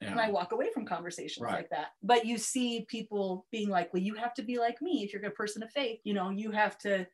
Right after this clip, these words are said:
Speaker 1: do these things.
Speaker 2: Things.
Speaker 1: You know, I gotta convert you, or I gotta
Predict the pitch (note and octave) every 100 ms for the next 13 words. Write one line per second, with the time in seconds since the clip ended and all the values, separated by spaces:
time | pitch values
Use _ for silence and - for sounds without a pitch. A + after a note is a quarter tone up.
0 | _ _ - A3+ G3+ B3 A#3+ F4 D4 B2
1 | F#2 G2 - - _ _ - A3+ G3 F#3+
2 | G3+ G#3+ A3 B3+ D4 D#4+ G3+ G3+ F#3 F3+
3 | F3+ G3 G3 G3